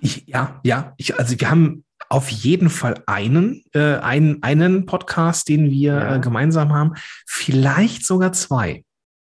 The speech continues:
Speaker 2: Ja. Äh, äh, ich bin mir auch sicher, es kommt ja immer darauf an, was es auch in die Liste geschafft hat, weil ich höre natürlich noch mehr, als in der Liste sind. Aber spannen wir die Menschen nicht so auf die Folter. Ähm, ich kann auf jeden Fall sagen,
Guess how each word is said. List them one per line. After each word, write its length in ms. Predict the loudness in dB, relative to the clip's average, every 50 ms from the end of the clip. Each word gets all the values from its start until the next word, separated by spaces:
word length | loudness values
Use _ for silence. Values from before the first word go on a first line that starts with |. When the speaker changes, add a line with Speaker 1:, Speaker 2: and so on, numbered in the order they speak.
| _
Speaker 2:
Ja. 320 | -10 -10 -8 -8 -10 -12 _ _ _ _ _ _ _ _ _ _ _ -4
Äh, 60 | -4
äh, 260 | -2 -2 -2 -4 -4 -6
ich 120 | -8 -6
bin 140 | -4 -2 -2
mir 100 | -2 -2
auch 80 | -2 -4
sicher, 240 | -6 -4 -4 -6 -6 -8 -12 -18
es 140 | -16 -6 -2
kommt 180 | 0 0 2
ja 60 | 2
immer 140 | 0 0 -2
darauf 160 | -2 -4 -4
an, 160 | -4 -4 -4 -4
was 100 | -4 -6
es 120 | -8 -8
auch 200 | -8 -8 -8 -6
in 180 | -6 -6 -6 -6
die 200 | -6 -8 -8 -8
Liste 320 | -8 -10 -10 -8 -8 -8
geschafft 380 | -8 -8 -8 -10 -12 -10 -8 -8
hat, 140 | -8 -6
weil 80 | -6 -8
ich 80 | -6 -4
höre 120 | -4 -4
natürlich 300 | -4 -4 -6 -6 -8 -6
noch 120 | -6 -6
mehr, 160 | -4 -4 -4 -4
als 160 | -6 -8 -6
in 60 | -6
der 100 | -6 -6
Liste 260 | -6 -8 -8 -10 -10
sind. 200 | -8 -8 -8 -8 -10 -14 -20 -20 -18
Aber 200 | -18 -16 -14 -14 -14
spannen 400 | -14 -14 -14 -12 -10 -8 -6 -6
wir 100 | -6 -6
die 100 | -6 -4
Menschen 340 | -4 -2 -4 -4 -4 -2 -4
nicht 140 | -4 -4
so 80 | -6 -8
auf 160 | -10 -10 -12
die 80 | -12 -12
Folter. 400 | -10 -8 -8 -6 -6 -4 -6 -6 -8 -12 -20 -20 -20 -20 -20 -20 -14 _
Ähm, 360 | -4 -2 -2 -2 -2 -4 -6 -12 -16 _
ich 180 | -16 -16 -14 -12
kann 220 | -8 -6 -6 -6
auf 160 | -6 -8 -8
jeden 300 | -8 -6 -4 -4 -2 -4
Fall 240 | -4 -4 -6 -6 -6
sagen, 580 | -6 -6 -4 -4 -4 -6 -8 -8 -10 -10 -10